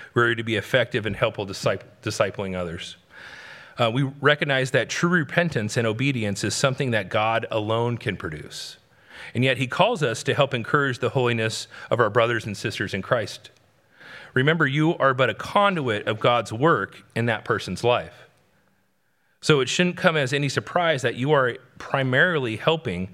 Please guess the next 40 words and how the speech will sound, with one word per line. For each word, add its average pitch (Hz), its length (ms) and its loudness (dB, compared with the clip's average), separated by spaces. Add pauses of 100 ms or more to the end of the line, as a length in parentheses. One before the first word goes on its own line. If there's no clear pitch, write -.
(260)
to - 80 0
foster 143 440 0
something 117 380 -2
in 151 220 2
them 95 200 -2
that 107 140 -2
God 120 240 0
has 104 140 -6
already 107 360 2
promised 98 400 -10
to 80 80 -8
do. 82 260 -6 (1500)
The 120 80 -2
joy 151 260 6
of 143 60 -2
discipling 131 640 2
is 98 280 -4
seeing 165 460 0
God 139 280 2
accomplish 143 600 -2
his 110 140 -4
promised 147 500 -2
work 143 220 0
through 240 300 -4
you, 160 260 -8 (1120)
not 156 240 2
doing 160 240 2
something 147 360 0
that 120 160 2
God 127 300 2
could 135 120 -4
never 123 280 2
have 101 220 -2
accomplished - 420 -2
on 98 120 0
his 95 140 -4
own 117 220 0
without 101 280 0
your 87 100 -10
help. - 360 -2